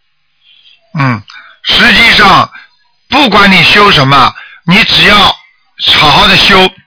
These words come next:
应该都修得好。问题就是很多人不管修什么法门，他不一门精进，他没有啊一种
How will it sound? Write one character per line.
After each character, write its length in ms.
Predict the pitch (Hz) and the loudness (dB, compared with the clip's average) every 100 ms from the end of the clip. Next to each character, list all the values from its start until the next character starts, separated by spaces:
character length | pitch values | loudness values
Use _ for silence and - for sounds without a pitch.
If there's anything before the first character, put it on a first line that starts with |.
| _ _ - - _ - | _ _ -16 -16 _ -10
应 200 | 180 208 208 | -2 0 2
该 160 | 190 | 0
都 160 | 196 196 | 0 -2
修 160 | 196 170 | 0 0
得 60 | |
好。 240 | 139 - - - - - | 0 -2 -6 -16 -12 -2
问 180 | 285 214 | 0 2
题 140 | 233 | 0
就 120 | 240 | 0
是 100 | 214 | 0
很 220 | 185 165 165 | 0 0 0
多 140 | 226 | 2
人 160 | 196 190 | 0 0
不 140 | - | -2
管 160 | 185 151 | 0 0
修 180 | 202 196 | 0 0
什 120 | 170 | 0
么 100 | 170 | 0
法 160 | 143 | 0
门， 160 | 123 135 | 0 -2
他 140 | - 180 - | -2 -4 -2
不 80 | 233 202 - | -2 -2 -4
一 140 | - 214 | -4 0
门 240 | 165 165 | 2 0
精 240 | - 185 170 | 0 0 0
进， 260 | 170 127 | -2 -2
他 160 | 104 160 | -2 -2
没 240 | 147 180 | 0 0
有 160 | 185 113 - - - - | 0 -2 -4 -8 -6 -2
啊 160 | 139 | 0
一 120 | 175 | 0
种 220 | 160 131 | 0 -2